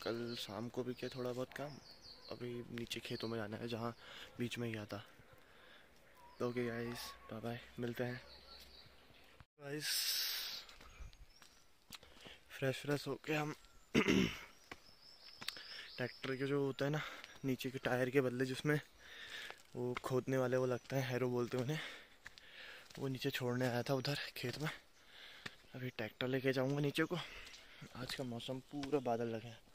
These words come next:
इधर को हल्का सा खुला दिख रहा होगा, हल्का हल्का। तो guys, मिलते हैं अभी खेत में जाने के बाद। Okay guys, बाय बाय।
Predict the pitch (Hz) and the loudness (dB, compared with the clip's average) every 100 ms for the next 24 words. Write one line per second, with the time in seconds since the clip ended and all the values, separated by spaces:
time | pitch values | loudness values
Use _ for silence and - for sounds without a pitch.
0 | - - - - - - - - - 135 | -18 -18 -16 -16 -16 -16 -16 -16 -12 -8
1 | 139 131 135 127 131 135 - 123 120 117 | -8 -6 -8 -6 -6 -6 -8 -6 -4 -4
2 | - 117 117 117 120 120 113 135 131 - | -6 -6 -6 -6 -6 -8 -6 -8 -10 -16
3 | - - - - - - - - - - | -20 -20 -20 -20 -20 -20 -16 -16 -16 -18
4 | - - - - - - - - - - | -20 -20 -20 -20 -14 -14 -12 -12 -10 -12
5 | - - 127 123 127 - - - - - | -12 -4 0 2 2 2 0 -4 -10 -14
6 | - - - - - - - - 127 127 | -10 -8 -6 -4 -6 -8 -12 -8 -6 -2
7 | 135 139 143 - - - 131 - 139 127 | 0 2 0 -2 -4 -4 -2 2 2 2
8 | 123 123 123 120 120 - - - - 135 | 2 2 6 4 4 -2 -6 -8 -6 2
9 | 139 139 135 147 - - 135 135 117 107 | 4 6 4 2 -2 -4 2 2 4 2